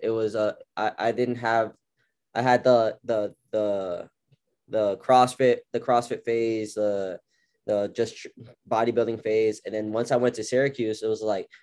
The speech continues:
"No, we do things in patterns. We don't do things like whatever." And then we did powerlifting, but that was beside the point. So I got to see what the fundamental patterns are,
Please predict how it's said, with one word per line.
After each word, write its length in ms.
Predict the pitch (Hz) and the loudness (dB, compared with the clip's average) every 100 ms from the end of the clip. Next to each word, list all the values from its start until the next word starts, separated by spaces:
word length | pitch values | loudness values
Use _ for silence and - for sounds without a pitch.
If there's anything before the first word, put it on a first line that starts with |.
| _ | _
"No, 160 | 120 127 | 2 2
we 120 | 113 | 2
do 140 | 120 | 0
things 220 | 131 120 107 | 0 -2 -4
in 100 | 87 | -8
patterns. 520 | - 113 117 92 - | 0 2 2 0 -6
We 80 | 101 | -6
don't 180 | 117 104 | -6 -4
do 120 | 117 | -6
things 320 | 110 107 104 | -4 -6 -6
like 140 | 98 90 | -8 -6
whatever." 420 | 95 110 107 101 | -2 0 0 -2
And 140 | 98 | -2
then 120 | 104 101 | -6 -8
we 80 | |
did 140 | 101 98 | -8 -6
powerlifting, 580 | 98 95 98 - 98 101 | -4 -4 -6 -8 -10 -6
but 120 | 101 | -2
that 100 | 113 | 0
was 160 | 110 | 0
beside 260 | - 107 117 | -4 -2 -2
the 60 | 107 | -2
point. 300 | 101 95 - _ _ _ | -6 -8 -10 _ _ _
So 160 | 117 | 0
I 80 | 117 | 2
got 200 | 123 127 | 4 2
to 60 | 123 | 0
see 380 | - 139 143 135 123 | -6 -2 0 0 -2
what 240 | 113 120 120 | 0 0 0
the 80 | 123 | 0
fundamental 480 | 127 120 117 107 | 0 0 0 -2
patterns 460 | 101 98 117 135 143 | -2 -2 0 0 0
are, 280 | 165 165 | 2 2